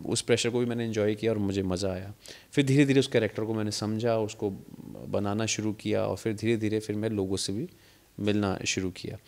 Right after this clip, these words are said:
And, uh, मेरे साथ सा-, ज़्यादा सीन क्या होता है, जो मेरी को-एक्टर है, अ, कावेरी आशकर जो प्ले कर रही है, उनके साथ मेरे ज़्यादा सीन्स होते हैं। तो फिर धीरे-धीरे उनके साथ भी एक अच्छा बॉन्ड हो गया। फिर वो तो होता ही है, आप टीवी में क्या होता है, आप तेरह तेरह, चौदह चौदह घंटे साथ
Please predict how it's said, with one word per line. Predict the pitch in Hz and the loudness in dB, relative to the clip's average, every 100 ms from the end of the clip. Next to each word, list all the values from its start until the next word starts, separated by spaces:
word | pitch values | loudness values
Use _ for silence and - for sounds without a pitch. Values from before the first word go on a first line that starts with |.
| - - - - - - | -18 -18 -18 -20 -18 -4
And, | 104 104 104 104 | 0 2 2 2
uh, | 107 107 104 107 104 | 4 6 6 4 0
मेरे | 95 120 139 | 2 8 8
साथ | 143 151 | 8 4
सा-, | - 120 | 6 4
ज़्यादा | 107 117 127 | 6 4 6
सीन | - 123 | 4 2
क्या | 117 123 | 2 4
होता | |
है, | 113 | 4
जो | 113 | 2
मेरी | 107 | 2
को-एक्टर | - 101 - 107 | 2 2 0 0
है, | 101 92 - - | 0 -2 -8 -14
अ, | - - - | -10 -6 -6
कावेरी | - 87 92 92 98 | -2 0 2 0 -2
आशकर | 92 87 - | -4 -6 -4
जो | 92 98 | -4 -6
प्ले | 95 | -6
कर | 87 95 | -6 -6
रही | 92 | -6
है, | 87 113 - - - - | -8 -12 -20 -20 -14 -4
उनके | 139 151 | 0 4
साथ | 143 | 4
मेरे | 117 107 | 4 2
ज़्यादा | 104 95 | 2 0
सीन्स | 101 113 104 | -2 -4 -6
होते | 101 98 95 | -6 -6 -8
हैं। | 95 - - | -10 -10 -10
तो | |
फिर | 127 139 | -2 2
धीरे-धीरे | 127 123 123 | 4 6 6
उनके | 113 120 | 2 2
साथ | 131 | 2
भी | 127 | 4
एक | 123 | 2
अच्छा | - 123 | 2 0
बॉन्ड | 110 110 107 | 0 0 -2
हो | |
गया। | 107 | -4
फिर | 135 | -2
वो | 151 | 0
तो | 160 | 2
होता | 139 139 | 2 4
ही | 143 | 4
है, | 120 | 4
आप | 113 | 2
टीवी | 131 135 | 2 2
में | 151 139 | 2 4
क्या | 135 | 4
होता | 120 127 | 4 4
है, | |
आप | 117 | 2
तेरह | 117 113 | 2 2
तेरह, | 110 110 | 2 0
चौदह | 107 104 | 0 -2
चौदह | 104 107 101 | 0 0 0
घंटे | 101 98 | -2 -4
साथ | 101 92 | -4 -4